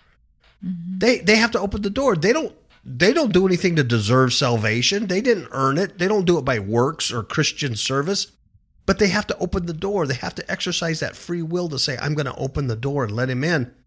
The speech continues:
Speaker 2: To do what? To come in and dine with him.
Speaker 1: Mm-hmm.
Speaker 2: And, and, you know, to have a communion, have a relationship.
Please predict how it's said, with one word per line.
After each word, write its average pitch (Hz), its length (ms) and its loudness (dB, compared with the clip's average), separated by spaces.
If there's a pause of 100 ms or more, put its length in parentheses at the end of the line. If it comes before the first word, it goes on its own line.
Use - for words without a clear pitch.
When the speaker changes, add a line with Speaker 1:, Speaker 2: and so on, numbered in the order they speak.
(720)
Speaker 2:
To 147 80 0
do 156 160 6
what? 160 220 4
To 107 60 -6
come 156 300 -2
in 151 280 0 (760)
and 160 180 2
dine 185 340 0
with 185 200 -2
him. 87 200 -10 (240)
Speaker 1:
Mm-hmm. 180 400 -2 (120)
Speaker 2:
And, 185 200 2
and, - 380 -4
you 220 140 0
know, 214 100 4
to 180 100 -4
have 226 200 2
a 214 40 2
communion, 226 520 4
have 208 260 2
a 208 100 2
relationship. 185 840 0